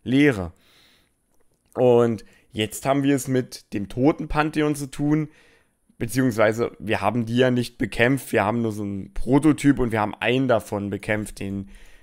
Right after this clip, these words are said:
mächtigsten sozusagen. Ja, ich lasse das mal so gelten, dass sie so ungefähr auf, naja, nee, Titanen, die kommen nicht an die Gewalt einer Titanreihe an.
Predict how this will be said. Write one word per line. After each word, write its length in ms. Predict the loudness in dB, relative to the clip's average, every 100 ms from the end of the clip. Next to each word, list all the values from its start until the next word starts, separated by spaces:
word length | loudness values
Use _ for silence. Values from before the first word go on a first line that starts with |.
| -2
mächtigsten 640 | 0 0 -2 -4 -4 -6
sozusagen. 800 | -6 -8 -6 -2 0 0 -2 -6 -12 _ _ _ _ -10
Ja, 360 | -2 0 0
ich 180 | -2 0
lasse 260 | 0 0 -2
das 160 | -2
mal 160 | -2 -2
so 120 | -4
gelten, 440 | 0 2 2 -2
dass 180 | -2 -2
sie 80 | -6
so 220 | -8 -10 0
ungefähr 1200 | 4 4 4 2 0 -2 -4 -2 2 2 2 -2 _ _ _ _ _ _ _ -8
auf, 240 | -8 -8 _ _ _ -14 -4
naja, 400 | 0 2 2 0
nee, 260 | 0 -2
Titanen, 920 | -4 -6 0 2 2 0 -2 -6 -10 -16 -20 _
die 200 | -18 -6
kommen 260 | 4 4 4
nicht 240 | -2 -2
an 180 | -4 -2
die 160 | -4 -4 -8 -12 -12 -10 -2
Gewalt 480 | -2 2 2 2 -2
einer 500 | -8 -6 -8 -10 -12
Titanreihe 800 | -10 -6 -2 0 0 0 0 -2
an. 240 | -4 -8